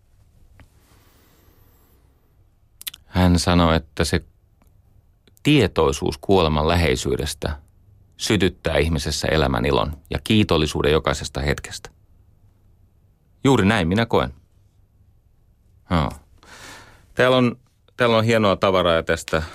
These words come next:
on syytä olla kiitollinen. Ähm, te näette paljon vaivaa ja voi olla, että tota, moni teistä saa näiden tekstien lukemisesta jopa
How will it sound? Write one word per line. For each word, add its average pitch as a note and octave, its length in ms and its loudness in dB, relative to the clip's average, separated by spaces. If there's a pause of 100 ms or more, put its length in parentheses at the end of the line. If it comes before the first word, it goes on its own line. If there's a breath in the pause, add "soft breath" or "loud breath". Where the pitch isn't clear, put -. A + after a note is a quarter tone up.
(180 loud breath)
on F2 120 0
syytä F2 340 2
olla E2 200 2
kiitollinen. F2 600 0 (680 soft breath)
Ähm, E2 300 2 (3500 loud breath)
te A2 80 2
näette G#2+ 280 0
paljon G2 360 2
vaivaa G#2+ 460 2 (1000 soft breath)
ja F2+ 100 -8
voi F#2+ 200 2
olla, F#2 160 2
että E2+ 200 -6
tota, F2 440 -2 (160)
moni G2 280 2
teistä F2 320 -2
saa E2+ 360 0 (420)
näiden F2+ 420 0
tekstien E2 600 0 (180 loud breath)
lukemisesta E2+ 720 0
jopa D#2 360 -2